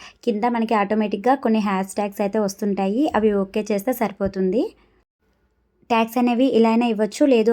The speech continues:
అంటే ర్యాపిడ్ ట్యాగ్స్ అని ఉంటుందండి. Chrome-లోకి వెళ్ళి సెర్చ్ చేస్తే అక్కడ కొన్ని ట్యాగ్స్ ఉంటాయి, అవి అక్కడ కాపీ చేసి ఇక్కడ పేస్ట్ చేయొచ్చు.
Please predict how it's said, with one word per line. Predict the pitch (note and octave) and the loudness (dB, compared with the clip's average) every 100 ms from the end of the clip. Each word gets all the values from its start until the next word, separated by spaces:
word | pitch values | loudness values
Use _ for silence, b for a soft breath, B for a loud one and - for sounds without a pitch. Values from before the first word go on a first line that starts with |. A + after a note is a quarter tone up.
| A3 | 0
అంటే | G#3 D#4+ G4+ b b b A3 | 0 0 0 b b b 0
ర్యాపిడ్ | A3 G#3 - | 0 0 0
ట్యాగ్స్ | A3 G#3+ G#3+ | 0 0 0
అని | A3 | 2
ఉంటుందండి. | G#3+ G3+ G3+ G3 G#3 D4 D4 | 2 0 0 0 0 0 0
Chrome-లోకి | A3+ G#3 G#3+ G#3+ | 0 0 -2 -2
వెళ్ళి | G#3+ B3+ C4+ | 0 0 0
సెర్చ్ | G#3 G3 | -4 -2
చేస్తే | G#3+ G3+ - D4 | -6 -2 2 2
అక్కడ | A3+ A#3 A#3 | 2 -2 0
కొన్ని | A3 G3+ | -2 0
ట్యాగ్స్ | G3+ G3 - | 0 0 -2
ఉంటాయి, | G#3 G3 G#3+ E4 - G#3+ | -4 -2 0 -2 0 0
అవి | G#3+ G#3 | 0 -2
అక్కడ | G#3 G#3 | -4 -2
కాపీ | G3+ G#3+ | -2 0
చేసి | G3+ G3+ | -4 -4
ఇక్కడ | B3+ A#3 A3+ | -2 -2 -2
పేస్ట్ | G#3 G3+ G3+ | -4 -4 -2
చేయొచ్చు. | F#3 F3+ - | -2 -2 0